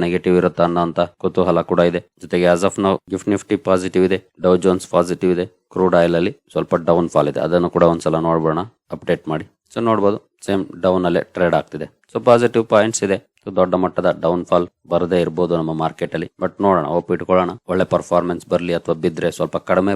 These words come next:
ಪ್ರಮಾಣದಲ್ಲಿ ಬೀಳಲಿ ಅಂತ. But ಅದೆಲ್ಲನೂ ಕೂಡ ನಾವಂತೂ ಮುಂಚೆನೇ ಹೇಳಲಿಕ್ಕೆ ಆಗೋದಿಲ್ಲ, ಅದನ್ನ ನೋಡೋಣ. Hope for the best.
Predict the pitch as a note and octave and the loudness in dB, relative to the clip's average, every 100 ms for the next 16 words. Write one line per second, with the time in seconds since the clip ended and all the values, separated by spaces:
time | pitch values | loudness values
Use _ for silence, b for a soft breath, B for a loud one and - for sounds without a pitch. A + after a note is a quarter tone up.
0 | - E2+ E2 E2 E2+ E2 D#2+ D#2+ E2 D2+ | -4 -4 -4 -4 -4 -4 -4 -4 -4 -6
1 | B2+ - _ _ _ _ - A#2 A2 G#2 | -12 -20 _ _ _ _ -4 0 2 2
2 | G2+ G2 G2 F#2+ F#2 F#2 F#2 F#2 - _ | 2 0 0 0 0 -2 -2 -6 -12 _
3 | F2 F2+ F2+ E2+ E2+ E2 E2 E2 D#2+ E2+ | -6 -2 0 0 0 0 0 0 -2 -4
4 | - _ D#2+ D#2 D#2 - F#2 E2+ C#2+ C#2 | -8 _ -6 -4 -4 -4 0 0 0 -6
5 | - _ F#2+ - F2+ E2+ G2 F2+ - | -16 _ -6 -4 -4 -2 0 0 -2